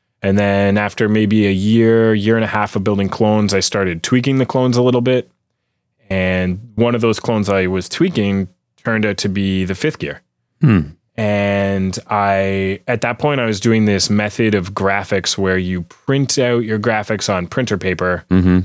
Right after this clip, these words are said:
Speaker 1: and then you put basically glue on your pedal. You squish the paper against it, let it dry, and then wash off the paper, and the, the toner transfers.
Speaker 2: Right.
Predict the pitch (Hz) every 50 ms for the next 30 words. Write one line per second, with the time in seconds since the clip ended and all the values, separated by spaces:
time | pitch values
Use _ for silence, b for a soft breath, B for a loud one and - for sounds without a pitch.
0 | - - 104 101 104 104 107 104 98 87 - - 127 120 107 95 104 - 123 127
1 | 135 120 - 139 113 113 104 98 92 87 90 90 98 113 120 113 107 101 95 90
2 | 87 85 - - - 90 82 78 76 80 82 _ _ _ _ _ - 85 85 -
3 | - - - - 131 143 147 - - - - 110 85 - - 120 117 - 113 98
4 | 92 92 107 107 101 92 - - 87 82 95 - _ _ _ _ _ _ _ _
5 | _ _ _ _ - 107 117 120 117 107 95 92 - 104 104 104 98 95 95 92
6 | 87 87 87 87 87 98 104 98 - - 104 95 - - 85 - 104 107 110 -
7 | 123 107 95 90 90 85 85 82 82 - 92 82 - - 123 120 107 95 85 -
8 | - 101 92 90 - - 67 60 - - _ _ _ - - 85 92 90 80 -
9 | -